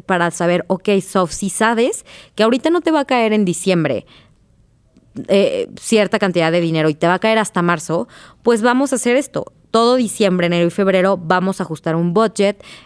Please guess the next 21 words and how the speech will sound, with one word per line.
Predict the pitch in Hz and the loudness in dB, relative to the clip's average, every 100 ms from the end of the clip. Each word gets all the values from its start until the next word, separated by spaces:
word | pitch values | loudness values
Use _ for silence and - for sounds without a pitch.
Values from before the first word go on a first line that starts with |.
| - | -6
Entonces | 175 180 175 175 | -2 0 -2 0
te | 175 | 0
vas, | 180 175 | 0 0
esto | 220 214 | -4 -2
es | 294 | -2
en | 294 | 0
cuestión | 214 175 - 185 185 | 0 -2 -2 0 2
de | 180 - _ _ | 0 -2 _ _
así | - 170 - 240 | -4 -2 -2 -2
funciona | 262 247 202 196 | 0 0 0 -2
mi | 175 | -2
trabajo | - 156 151 180 | -2 -4 -2 0
y | |
así | 165 - 254 | 0 -2 -2
es | 269 | -2
como | 202 165 | -2 -4
me | 156 | -6
tengo | 160 151 | -6 -6
que | 156 | -6
administrar | 147 139 139 143 | -6 -6 -10 -10
yo. | 139 | -8